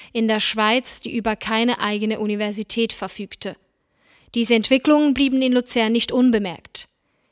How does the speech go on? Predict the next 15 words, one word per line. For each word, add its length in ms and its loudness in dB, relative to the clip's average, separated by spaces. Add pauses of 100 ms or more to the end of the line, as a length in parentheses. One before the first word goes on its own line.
(120)
Ende 220 4
Januar 520 4 (320)
neunzehnhundertzweiundsechzig 1600 2 (240)
reichte 380 0
Großrat 580 0
Felix 560 0
Willi 380 2
aus 240 2
Hitzkirch 680 0 (260)
mit 140 2
sechs 340 2
Mitunterzeichnern 1120 0 (260)
eine 180 4
Motion 540 4
ein, 340 0